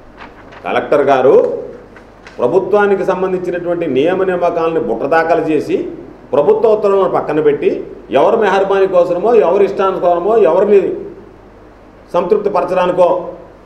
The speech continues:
నీ ఇష్ట ప్రకారం ఉత్తర్వులు ఇస్తే ఆ ఉత్తర్వులు పొరపాటు చేశారు మీరు అని చెప్పి, చెప్పి అన్నా పట్టించుకోకపోతే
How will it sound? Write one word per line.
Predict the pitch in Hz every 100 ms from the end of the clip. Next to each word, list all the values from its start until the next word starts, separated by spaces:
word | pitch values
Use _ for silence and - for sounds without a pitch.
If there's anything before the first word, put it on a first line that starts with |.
| -
నీ |
ఇష్ట | 170 170
ప్రకారం | 214 208 196 190 156
ఉత్తర్వులు | 139 180 170
ఇస్తే | 151 196 247 349 - - - - - - - - -
ఆ | 190
ఉత్తర్వులు | 175 175 269 285
పొరపాటు | 180 - - 262 247
చేశారు | 247 233 233
మీరు | 233 233
అని | 220
చెప్పి, | 208 214
చెప్పి | 208
అన్నా | 208
పట్టించుకోకపోతే | 202 165 - 208 - 208 175 175 208